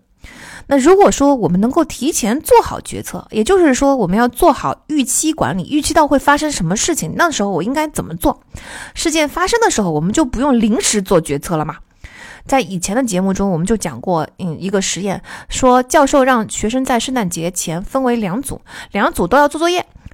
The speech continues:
其中一组被要求你写出具体什么时间、什么地点去做这个作业，另外一组没有这个要求。比如说，啊，要，要求那个圣诞夜过完的第二天早上八点钟，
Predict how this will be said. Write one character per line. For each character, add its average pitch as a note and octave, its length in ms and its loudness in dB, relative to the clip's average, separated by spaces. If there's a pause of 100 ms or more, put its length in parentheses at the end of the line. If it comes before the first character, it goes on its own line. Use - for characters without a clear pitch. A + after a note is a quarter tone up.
其 - 120 -2
中 E4+ 160 0
一 F4 120 -4
组 E3+ 120 -2
被 A3+ 140 2
要 C4+ 180 6
求 F#3 220 0
你 A3+ 160 2
写 D#3 240 -2
出 A#3+ 220 0
具 B3 180 -2
体 D3+ 140 -4
什 F3 160 -4
么 A3+ 80 2
时 G#3+ 160 -2
间、 A3 160 0
什 G#3+ 120 -4
么 A#3+ 120 0
地 D4 120 -2
点 C#3+ 140 -2
去 D3 140 -4
做 F3 160 0
这 E3+ 100 -4
个 D#3 80 -2
作 F3+ 160 -6
业， E3 160 -6 (200)
另 C#4 140 -2
外 C#4 140 4
一 A#3 60 2
组 D#3+ 120 -6
没 E3 100 -2
有 A3 100 2
这 E3 100 -6
个 - 60 -8
要 C#3+ 160 -12
求。 - 200 -12 (240)
比 F3 120 2
如 F#3+ 120 6
说， D4+ 520 4
啊， D#3 240 -4
要， A#3 120 4 (120)
要 D4+ 180 8
求 F3+ 320 -2 (360)
那 G#3+ 140 2
个 E3+ 140 -2
圣 D4+ 220 -2
诞 C4+ 240 0
夜 B3+ 180 0
过 C4+ 300 2
完 D#3 280 -4
的 A#3 240 2
第 C#4+ 160 -2
二 A#3+ 140 4
天 C4 320 -4
早 - 300 -2
上 G#3+ 340 -2
八 D#4 180 2
点 G#3+ 280 -4
钟， C#4 280 0